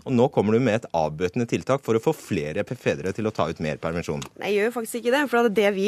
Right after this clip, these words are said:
Speaker 2: foreslår i programkomiteen er jo at vi skal beholde fedrekvoten. Altså, Høyre gikk jo til valg i forrige stortingsvalg på at vi ikke skulle ha fedrekvote lenger. Det, eh, forsøker jeg å få partiet til å snu på nå, og det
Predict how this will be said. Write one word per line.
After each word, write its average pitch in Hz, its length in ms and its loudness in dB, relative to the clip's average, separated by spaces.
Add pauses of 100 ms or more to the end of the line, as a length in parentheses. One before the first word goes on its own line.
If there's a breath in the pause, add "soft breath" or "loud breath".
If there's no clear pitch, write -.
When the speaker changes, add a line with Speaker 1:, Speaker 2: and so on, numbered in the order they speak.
Speaker 2:
foreslår 196 320 0
i 190 80 -8
programkomiteen 190 480 0
er 196 80 2
jo 175 80 0
at 214 60 -6
vi 208 100 0
skal 196 220 -2
beholde 190 560 -2
fedrekvoten. 185 560 0 (100)
Altså, 202 240 0
Høyre 202 220 0
gikk 214 100 -8
jo 185 80 -2
til 180 140 0
valg 180 260 0
i 214 80 -4
forrige 170 560 0
stortingsvalg 170 460 -4
på 180 80 -2
at 185 100 -8
vi - 80 -4
ikke - 220 -8
skulle 180 240 -2
ha 165 100 2 (160)
fedrekvote 156 480 -4
lenger. 185 320 2
Det, 208 240 2
eh, 247 380 -2
forsøker 185 400 -4
jeg 180 240 0
å 185 100 -8
få 175 140 0
partiet 170 320 -6
til 170 80 -2
å 170 40 -4
snu 165 300 0
på 208 160 0
nå, 311 80 4 (480 loud breath)
og 185 160 -2
det 202 80 6